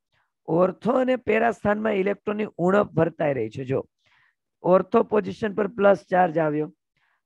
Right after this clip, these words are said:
પેરા પોઝિશન પર પ્લસ ચાર્જ આવ્યો, ફરી ઓર્થો પોઝિશન પર.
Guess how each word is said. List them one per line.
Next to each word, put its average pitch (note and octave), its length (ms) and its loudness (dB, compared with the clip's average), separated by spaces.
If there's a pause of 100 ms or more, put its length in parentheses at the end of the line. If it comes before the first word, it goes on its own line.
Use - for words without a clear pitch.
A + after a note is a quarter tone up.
(120)
પેરા F#3 280 2
પોઝિશન F#3+ 540 -8
પર G3 140 -4
પ્લસ F3+ 400 -2
ચાર્જ E3 260 -2
આવ્યો, C3+ 380 -4 (380)
ફરી G3 220 4
ઓર્થો G3+ 400 0
પોઝિશન B2+ 440 -16
પર. - 140 -20